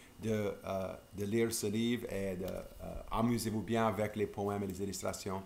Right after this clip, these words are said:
Et aussi, une autre chose qu'il faut faire, il faut aussi à vous d'écrire des poèmes et, et dessiner, euh, faire de l'art.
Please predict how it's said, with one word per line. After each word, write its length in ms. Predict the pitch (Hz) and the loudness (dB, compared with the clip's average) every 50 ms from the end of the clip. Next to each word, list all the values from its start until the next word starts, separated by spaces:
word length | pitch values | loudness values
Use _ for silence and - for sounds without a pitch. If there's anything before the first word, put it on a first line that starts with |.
| - - - - - - | -8 -12 -12 -12 0 4
Et 100 | 151 175 | 10 10
aussi, 240 | 180 180 180 - 269 | 10 10 10 8 6
une 160 | 277 269 285 | 6 6 6
autre 140 | 302 302 302 | 6 4 4
chose 240 | - 247 196 175 - | 4 4 2 2 0
qu'il 100 | 127 - | -4 -6
faut 100 | 113 110 | -6 -4
faire, 180 | 113 113 113 123 | -4 -2 -2 -4
il 80 | 127 | -2
faut 100 | - 127 | -2 -2
aussi 380 | 127 127 123 - - 175 147 120 | 0 0 0 -2 -2 -2 0 0
à 100 | 101 95 | 0 -2
vous 260 | 90 139 190 - - - - - - - - | -2 -2 -4 -4 -4 -8 -14 -20 -20 -4 -2
d'écrire 640 | 113 - 131 139 135 - - 175 208 233 214 - | -2 2 4 2 2 2 0 2 4 4 4 4
des 120 | 214 214 - | 4 2 2
poèmes 400 | - - 98 95 95 90 92 92 | 2 -2 -2 -2 0 -2 -2 -4
et, 180 | 90 87 85 - - - | -4 -6 -6 -10 -6 0
et 200 | 113 117 113 95 | 2 2 2 2
dessiner, 720 | 85 85 143 175 170 - - 151 147 151 156 135 95 - - - - - - - - - - | 2 2 2 4 6 6 4 4 0 0 -2 -2 -4 -6 -8 -14 -16 -16 -16 -16 -18 -12 -6
euh, 340 | 95 95 95 95 95 92 87 85 | -2 -2 0 0 0 -2 -4 -4
faire 280 | - 139 139 139 135 | -2 0 2 2 2
de 120 | 123 120 113 | 2 2 2
l'art. 400 | 113 113 110 98 87 - - | 2 0 -2 -2 -4 -8 -12